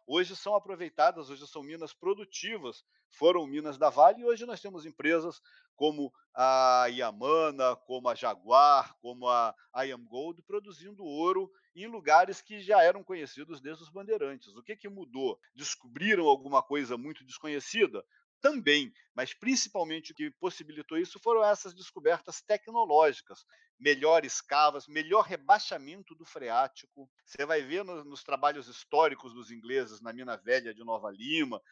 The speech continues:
na mina de Del Rey, os caras não pararam porque acabou, ou na mina de Passagem de Mariana, que eu levo os alunos até hoje, o ouro não acabou lá. O ouro simplesmente não era mais viável se tirar, porque você não conseguia rebaixar o freático com as bombas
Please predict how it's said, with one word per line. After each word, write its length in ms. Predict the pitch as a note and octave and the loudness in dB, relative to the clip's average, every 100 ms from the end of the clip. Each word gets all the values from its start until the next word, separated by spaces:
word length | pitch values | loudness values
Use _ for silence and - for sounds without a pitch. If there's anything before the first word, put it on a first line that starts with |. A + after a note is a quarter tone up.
| _ _ A#2 | _ _ -6
na 140 | A#2+ | -4
mina 260 | B2+ C3 A#2+ | -2 -4 -6
de 100 | A#2+ | -6
Del 220 | A#2 G2+ | -8 -4
Rey, 380 | B2 F3+ G#3 - _ _ | 2 4 2 -8 _ _
os 120 | D3+ - | -8 0
caras 240 | A3+ A#3 | 2 2
não 120 | A#3 | -2
pararam 440 | - B3 F#3 E3+ C3+ | 4 6 6 4 0
porque 160 | - | -10
acabou, 340 | C3+ B2+ A#2 B2 | -6 -6 -6 -8
ou 100 | C3+ | -6
na 120 | A#2+ | -6
mina 200 | C3+ B2 | -8 -10
de 140 | B2 | -10
Passagem 480 | A#2 A#2+ - C3 B2+ | -4 -4 -2 -6 -6
de 100 | A#2 | -12
Mariana, 480 | A#2 A2+ A#2 C3+ A2 | -8 -6 -2 -2 -2
que 100 | A#2 | -12
eu 60 | |
levo 220 | A2 A#2 A2 | -8 -8 -8
os 100 | A2 | -18
alunos 360 | G#2+ A2+ G2+ | -16 -16 -16
até 200 | A2 C3+ | -16 -10
hoje, 420 | B2+ F#3 F#3 - _ _ _ | 4 6 6 4 _ _ _
o 160 | - G#3+ | -4 6
ouro 200 | B3 C4+ | 6 6
não 100 | C#4+ | 2
acabou 460 | C#4+ D#4 F#3+ E3+ D#3 | 6 6 6 4 4
lá. 280 | A2+ G2+ - | 4 2 -2
O 120 | C#3+ G#3+ | -6 -2
ouro 160 | B3 | -2
simplesmente 600 | A3+ B3 G3 A3+ A3+ C4+ A#3 _ _ - | -4 -14 -16 -14 -16 -18 -20 _ _ -2
não 240 | A#3+ B3 | 2 6
era 260 | A3 A3+ G#3 | 8 8 6
mais 200 | G3 F3+ | 6 4
viável 340 | F3 F3+ F#3 | 4 4 2
se 160 | F3+ - | -8 -2
tirar, 200 | G#3 A#3 | 2 2
porque 100 | - | 0
você 80 | |
não 80 | B3+ | -12
conseguia 400 | C4 A#3 A3+ A#3+ | -10 -10 -10 -8
rebaixar 420 | A3 B3 A3 - | -4 -2 0 0
o 40 | - | -2
freático 580 | - F3 E3 F3 - - | 2 6 6 6 -4 -2
com 60 | |
as 140 | C3+ A#2+ | -2 -2
bombas 540 | A#2 C#3+ E3 F#3 - | -2 -2 -2 -8 -10